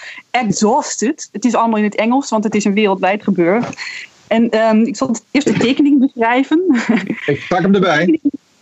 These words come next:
Speaker 1: bestaat voor negentig procent uit een grote rode ballon.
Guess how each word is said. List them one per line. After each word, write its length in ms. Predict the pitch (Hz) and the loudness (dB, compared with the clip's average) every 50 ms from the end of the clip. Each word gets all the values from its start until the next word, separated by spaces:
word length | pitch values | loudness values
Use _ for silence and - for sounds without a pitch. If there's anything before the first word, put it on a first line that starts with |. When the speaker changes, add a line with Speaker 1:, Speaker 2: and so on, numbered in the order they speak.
| _ - | _ 0
Speaker 1:
bestaat 500 | - 247 269 - - 269 262 277 269 - | 0 0 0 0 0 -2 -2 -2 -2 -2
voor 220 | - 269 262 247 | 0 0 2 4
negentig 480 | 240 254 285 330 370 - 359 311 330 - | 4 4 4 2 2 2 0 0 0 -2
procent 480 | - 302 294 - - 269 262 254 233 - | -2 -4 -2 0 0 0 2 2 2 2
uit 200 | 226 233 226 226 | 0 0 0 2
een 160 | 226 226 233 | 2 0 0
grote 600 | - - 254 277 320 339 320 294 - 262 240 240 | 0 0 0 0 2 2 2 0 0 0 2 2
rode 640 | 240 226 220 226 247 269 285 285 277 226 233 226 214 | 2 2 2 2 2 2 2 2 2 2 2 2 2
ballon. 580 | 196 175 208 208 208 208 208 214 208 214 269 | 0 0 0 0 0 2 2 2 2 2 0